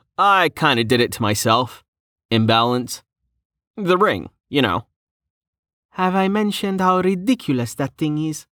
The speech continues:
Amelia asked, glancing at Tallheart. "Yes, you have," Rain said. "Tallheart says he'll make you one, by the way,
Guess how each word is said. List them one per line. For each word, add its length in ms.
Amelia 440
asked, 520
glancing 460
at 100
Tallheart. 540
"Yes, 640
you 240
have," 440
Rain 340
said. 320
"Tallheart 480
says 280
he'll 160
make 300
you 100
one, 240
by 160
the 80
way, 240